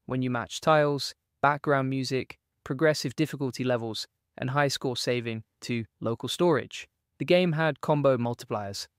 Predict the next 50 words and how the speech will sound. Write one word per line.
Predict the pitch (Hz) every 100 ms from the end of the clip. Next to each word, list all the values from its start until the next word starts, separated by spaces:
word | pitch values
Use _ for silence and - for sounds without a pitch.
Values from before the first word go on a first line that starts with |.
| -
time | 143 143
bonuses, | 139 135 131 - 131 120 - _ _
and | - 127 131
even | 123 117
power-ups. | 107 98 92 - - - _ _
This | 160 190
is | 185
the | 156
kind | 170 160
of |
project | - 151 147 131 107
that | 113
coding | - 156 147 135
boot | 135 120
camps | 127 117 -
give | 139 127 117 -
as | 113
final | - 120 113
projects. | 101 110 - 98 - - - _
Kimi | - 170 151
K | 147
two | - 143 117
knocked | 131 127
it | 131
out | 131 120
in | 117
one | 113
shot. | - 165 - _ _ _
Then | 151 170
I | 160
got | 123
really | 131 135
crazy | 127 170 156 131
with | 127
it. | 127 -
I |
said, | 123 143 123
"Build | 143 135
a | 127
two | - 156
D | 139 127
turn-based | - 131 120 113 -
strategy | 165 165 151 156
game | 160 151 139 _ _
where | 123
players | - 147 131
manage | 131 123 113 127
units, | 156 160 156 - -
build | 143 139 135
structures, | - 147 135 - 135 123